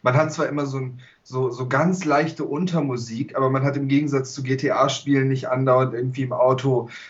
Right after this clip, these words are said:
Soundtrack laufen, andauernd irgendwelche, äh, anderen Musik, äh, Einflüsse.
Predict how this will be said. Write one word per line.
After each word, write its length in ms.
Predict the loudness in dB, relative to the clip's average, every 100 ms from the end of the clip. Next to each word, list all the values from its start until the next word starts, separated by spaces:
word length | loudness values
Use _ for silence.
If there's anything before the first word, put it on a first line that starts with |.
| -20
Soundtrack 520 | -4 2 2 4 0 0
laufen, 380 | 0 0 -2
andauernd 520 | -6 -2 2 2 2 -4
irgendwelche, 400 | -6 -6 -4 0
äh, 1000 | 0 -2 -2 0 -2 -4 -12 -12 -14 -8
anderen 360 | 0 2 4 4
Musik, 420 | 4 2 -2 -2
äh, 60 | -2
Einflüsse. 880 | 0 0 0 -2 -4 -6 -4 -6